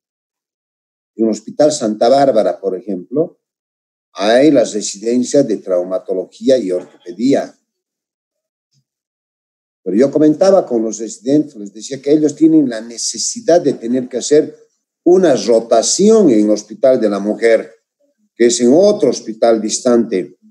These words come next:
pero que tienen que ir a ver malformaciones congénitas, porque dentro de la traumatología está la ortopedia, y la ortopedia es el estudio de las malformaciones, estudio y tratamiento de malformaciones congénitas.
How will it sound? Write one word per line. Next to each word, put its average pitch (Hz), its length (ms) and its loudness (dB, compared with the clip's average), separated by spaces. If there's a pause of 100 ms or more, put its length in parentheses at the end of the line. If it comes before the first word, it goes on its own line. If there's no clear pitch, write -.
(500)
pero 226 180 2
que - 100 0
tienen 214 440 4
que 196 120 4
ir 190 120 6
a 170 80 6
ver 175 400 2
malformaciones 135 1000 0
congénitas, - 1120 -2 (960)
porque 117 260 0
dentro 180 360 4
de 131 80 0
la 123 160 2
traumatología 123 840 2
está 143 200 0
la 135 180 2
ortopedia, 123 1120 0 (380)
y 120 80 -2
la 120 120 4
ortopedia 127 760 2
es - 320 -4 (220)
el 107 600 2
estudio 113 540 -2
de 151 140 2
las 160 200 2
malformaciones, 117 1000 -4
estudio 104 420 -2
y 131 80 0
tratamiento 151 720 2
de 147 120 0
malformaciones 110 920 -4
congénitas. 147 1000 -2